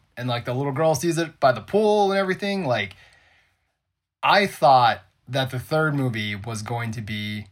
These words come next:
"Oh, finally, like, dinosaurs in the city," and all this stuff. And it, it just,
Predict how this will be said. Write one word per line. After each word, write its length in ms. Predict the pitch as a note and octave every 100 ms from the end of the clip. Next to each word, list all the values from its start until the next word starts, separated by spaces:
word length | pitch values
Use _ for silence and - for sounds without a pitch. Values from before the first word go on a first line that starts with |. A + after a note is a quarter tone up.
| _
"Oh, 200 | F3+ E3+
finally, 500 | C3+ F3 F3+ D#3 A#2+
like, 180 | G#2+ A2
dinosaurs 500 | D3+ D#3+ D3+ E3 D3+
in 60 | C#3
the 60 |
city," 600 | C3 F3+ E3+ D#3 C3 A#2 A2
and 100 | A#2
all 140 | A#2+
this 140 | A2
stuff. 180 | - G#2 G#2
And 140 | B2+
it, 140 | B2+ -
it 240 | B2+ -
just, 300 | C#3 B2+ -